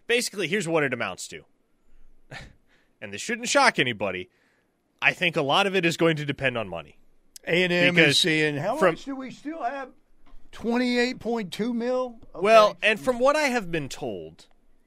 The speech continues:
Speaker 1: A and M didn't fulfill some of their initial promises to D J Hicks in that department, which has in part fueled some of his dissatisfaction with the situation down there. <laughs> But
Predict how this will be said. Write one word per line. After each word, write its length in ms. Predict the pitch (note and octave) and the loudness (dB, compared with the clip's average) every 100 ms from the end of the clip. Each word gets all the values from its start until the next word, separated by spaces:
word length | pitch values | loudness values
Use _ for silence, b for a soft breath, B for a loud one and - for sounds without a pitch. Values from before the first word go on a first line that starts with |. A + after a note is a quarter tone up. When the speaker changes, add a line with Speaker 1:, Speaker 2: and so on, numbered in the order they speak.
| _ - - _ _ _ _ _ | _ -20 -20 _ _ _ _ _
Speaker 1:
A 240 | F#3+ A3+ | 2 4
and 80 | A#3 | 4
M 180 | A3+ G3+ | 2 0
didn't 300 | E3 F#3+ E3 | -2 -2 -4
fulfill 640 | - E3 - E3+ F3 G3 | -8 -10 -8 -4 0 0
some 300 | G3+ - E3 | 0 -4 -4
of 80 | E3 | -2
their 200 | D#3+ D#3 | 0 0
initial 440 | C3+ C3 C#3+ - C3 | 0 -2 -4 -6 -10
promises 800 | - B2 C#3 E3 - G3 G3+ - | -8 -6 -4 -6 -4 -6 -6 -8
to 160 | A3+ | -10
D 160 | G3+ A3+ | -8 -6
J 220 | G#3 G#3+ | -4 -2
Hicks 340 | A3 A3 - | 0 -2 -4
in 80 | G#3+ | -6
that 180 | G3 G3 | -4 -4
department, 720 | G3 G#3+ G#3+ G#3+ B3 - - _ _ _ _ _ _ _ | -2 0 0 0 -6 -8 -20 _ _ _ _ _ _ _
which 720 | - C3+ D3+ C#3 - - - - _ _ _ _ _ _ | -6 4 6 6 0 -10 -10 -14 _ _ _ _ _ _
has 680 | - D#3+ D#3+ D3 B2 - - _ _ _ _ _ _ _ _ | -4 0 2 2 -2 -6 -10 _ _ _ _ _ _ _ _
in 220 | E3 F3 | -2 -2
part 440 | D#3 - D#3+ E3 E3+ | -4 -2 0 0 -2
fueled 520 | - D#3+ E3+ E3+ D3 | -14 -4 -2 -2 -4
some 260 | - D#3+ D3+ | -6 -6 -6
of 140 | C#3+ | -6
his 240 | D3+ C#3+ | -6 -8
dissatisfaction 920 | A#2+ C#3 - C#3 C#3 B2+ D#3 C#3 C3+ D3 | -6 -8 -4 -4 -4 -6 -6 -6 -6 -12
with 100 | C3 | -12
the 80 | C3 | -10
situation 680 | D3+ - A#2+ B2 D3 F#3 | -10 -10 -8 -6 -8 -8
down 220 | F3 E3+ F3 | -6 -4 -4
there. 220 | F#3+ F3+ | -6 -4
<laughs> 300 | G#3+ F3 - - | -8 -8 -10 -4
But 460 | D#3 - _ - | -4 -6 _ -20